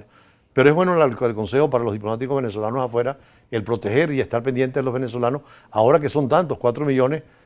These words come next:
Speaker 2: por supuesto que algunos son, eh, algunos pueden ser delincuentes, pero la mayoría son gente honesta y algunas veces los acusan de delitos.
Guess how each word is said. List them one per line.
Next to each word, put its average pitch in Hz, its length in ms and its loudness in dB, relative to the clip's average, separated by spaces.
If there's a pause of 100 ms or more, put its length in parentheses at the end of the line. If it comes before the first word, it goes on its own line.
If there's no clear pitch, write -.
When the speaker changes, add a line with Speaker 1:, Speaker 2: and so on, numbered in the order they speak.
(160)
Speaker 2:
por 104 140 -6
supuesto 120 380 -2
que 135 80 0
algunos 127 300 0
son, 139 240 -2 (360)
eh, 107 160 -6
algunos 135 380 4
pueden 147 260 2
ser 131 140 0
delincuentes, 127 340 -4
pero 113 100 -6
la 107 60 0
mayoría 110 340 0
son 147 120 -4
gente 147 180 0
honesta 139 400 -2 (360)
y 143 320 0
algunas 123 360 0
veces 139 200 0
los 120 120 0
acusan 139 440 -4
de 104 140 -4
delitos. 98 400 -8